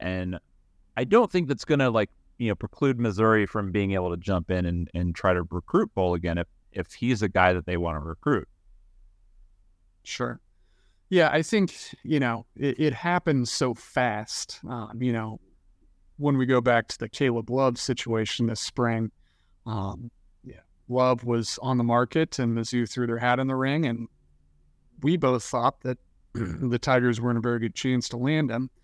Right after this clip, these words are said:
Speaker 2: He goes to Michigan, Mizzou goes off and, you know, continues to recruit as they should. And then it turns out he's open again because of a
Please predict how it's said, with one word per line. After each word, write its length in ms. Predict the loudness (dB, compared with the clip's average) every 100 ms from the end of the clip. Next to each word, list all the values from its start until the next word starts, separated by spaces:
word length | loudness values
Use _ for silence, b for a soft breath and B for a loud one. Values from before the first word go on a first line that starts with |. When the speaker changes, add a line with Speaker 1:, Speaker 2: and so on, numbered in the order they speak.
| _ _ _ _ _ _ _ _ _
Speaker 2:
He 100 | 0
goes 240 | 2 0 0
to 80 |
Michigan, 520 | -2 -2 -2 -2 0 0
Mizzou 420 | 0 0 0 2
goes 280 | 2 2 2
off 360 | 0 0 -4
and, 300 | -6 -6 -6 -12
you 120 | -10 -6
know, 140 | -6
continues 540 | -2 -2 0 0 0 -2
to 100 | -6
recruit 400 | -6 -4 -4 -2
as 200 | -2 0
they 140 | 0
should. 360 | 0 0 -2 0
And 80 | 0
then 100 | -2
it 100 | -2
turns 300 | -2 0 2
out 160 | 2
he's 240 | 2 -2 2
open 260 | 0 2
again 360 | 0 2 0 0
because 340 | -4 -4 -4 -4
of 80 |
a 240 | -2 -2